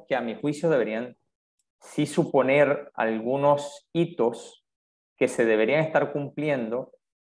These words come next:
para, de alguna manera, poder implementar la cultura del desarrollo sostenible en las organizaciones. La primera acción es verificar todo lo que tiene que ver con regulaciones, buenas prácticas y las políticas públicas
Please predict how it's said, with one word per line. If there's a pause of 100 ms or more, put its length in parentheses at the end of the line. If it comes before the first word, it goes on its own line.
(140)
para,
de
alguna
manera,
poder
implementar
la
cultura
del
desarrollo
sostenible
en
las
organizaciones. (1040)
La
primera
acción (360)
es
verificar
todo
lo
que
tiene
que
ver
con
regulaciones, (380)
buenas
prácticas
y
las
políticas (160)
públicas